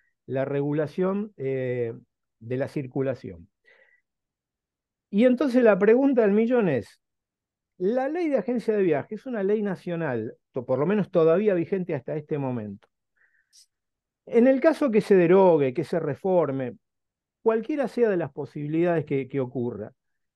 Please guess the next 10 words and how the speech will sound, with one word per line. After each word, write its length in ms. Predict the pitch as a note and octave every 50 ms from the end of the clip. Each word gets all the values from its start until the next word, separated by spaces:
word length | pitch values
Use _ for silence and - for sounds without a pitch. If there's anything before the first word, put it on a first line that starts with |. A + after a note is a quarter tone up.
| _ _ _ _ _ _ _ _ _ _ - _
¿no 200 | - A3 C4 C#4+
sería 440 | B3 - - A#3+ A3+ B3 C4 B3+ A#3+
una, 460 | A3 G3+ G3 F#3 F#3+ F3+ E3+ E3 D#3+ -
una 380 | - E3 F#3 G3 F#3+ F3 E3
oportunidad 800 | D#3 D3+ D3 D3+ D3+ C#3 C#3 C3+ B2 D#3 D3 E3 G3 A3 A#3+ G#3
para 200 | F#3 D#3+ D3 C#3+
evaluar 400 | C#3 C3+ C3+ C#3+ E3 G3+ G#3+ G3
si 220 | - - - D3+
conviene 500 | B2 - C#3+ C#3 D#3 F3 A3 A#3 G#3+ F3
hacer, 380 | D3 C3 - - G3 G3 G3 G3